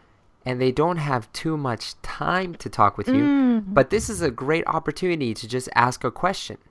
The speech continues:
Speaker 2: Oh, okay.
Speaker 1: So you can have a small conversation with
Speaker 2: Mm-hmm.
Speaker 1: them.
Speaker 2: Mm, mm, mm, mm.
Speaker 1: So you could say something like, um, "Where are you from?"
Speaker 2: Um, oh.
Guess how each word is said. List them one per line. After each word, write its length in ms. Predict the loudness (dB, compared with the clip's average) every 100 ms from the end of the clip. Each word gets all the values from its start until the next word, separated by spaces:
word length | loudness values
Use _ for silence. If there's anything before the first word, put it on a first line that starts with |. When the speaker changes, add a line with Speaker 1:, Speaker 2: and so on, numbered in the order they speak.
| _ _ -2
Speaker 2:
Oh, 760 | 2 2 2 0 -2 -2 -4
okay. 380 | -6 -8 -6 -6
Speaker 1:
So 160 | -4 -2
you 160 | -2 -2
can 120 | -2
have 180 | -2 -2
a 60 |
small 360 | -4 -4 -2 -2
conversation 720 | 8 8 8 0 -4 -2 0
with 80 | 2
Speaker 2:
Mm-hmm. 80 | 0
Speaker 1:
them. 120 | 2
Speaker 2:
Mm, 580 | 2 4 4 4 2 4
mm, 0 |
mm, 220 | 2 2
mm. 180 | -2 -4
Speaker 1:
So 120 | -2 0
you 160 | 0
could 160 | -2 -2
say 200 | 0 2
something 420 | 0 0 0 2
like, 460 | 2 2 -2 -12 -20 -8
um, 680 | 0 2 2 0 -4 -8 -12 -20 _ _ _
"Where 280 | -2 2 4
are 40 | 2
you 40 | 2
from?" 500 | 4 4 4 -4 -12 _ -2
Speaker 2:
Um, 840 | 2 2 2 2 0 -2
oh. 0 | -4